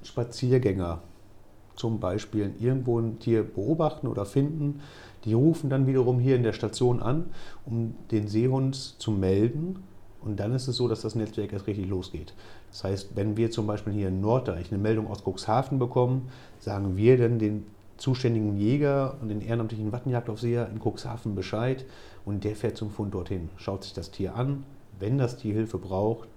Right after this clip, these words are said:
dann kommt das Tier auch zu uns. Das heißt, es wird in Cuxhaven eingefangen. Dann geht es los mit dem Transport. Der geht meistens bis zur Weser. Dort steht dann schon der nächste Jäger parat, übernimmt das Tier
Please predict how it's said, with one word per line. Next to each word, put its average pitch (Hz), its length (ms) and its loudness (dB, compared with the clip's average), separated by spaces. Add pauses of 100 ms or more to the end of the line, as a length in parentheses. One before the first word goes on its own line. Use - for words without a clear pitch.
(160)
dann 104 200 -4
kommt 98 200 -6
das 92 140 -8
Tier 85 160 -8
auch 85 80 -12
zu 87 140 -8
uns. 87 240 -8
Das 92 160 -10
heißt, 90 220 -8
es 92 120 -10
wird 95 120 -4
in 92 80 -6
Cuxhaven 87 460 -8
eingefangen. 139 600 0 (1160)
Dann 110 200 2
geht 113 160 6
es 107 140 -2
los 120 180 2
mit 113 80 0
dem 104 80 0
Transport. 127 720 0
Der 92 80 -4
geht 104 160 -2
meistens 104 400 -4
bis - 220 -4
zur 92 220 -2
Weser. 139 460 4
Dort 107 220 0
steht 113 340 -4
dann 101 140 -2
schon 104 160 -2
der 92 80 0
nächste 117 340 0
Jäger 123 300 0
parat, 110 480 -2
übernimmt 101 480 -2
das 120 180 0
Tier 117 380 0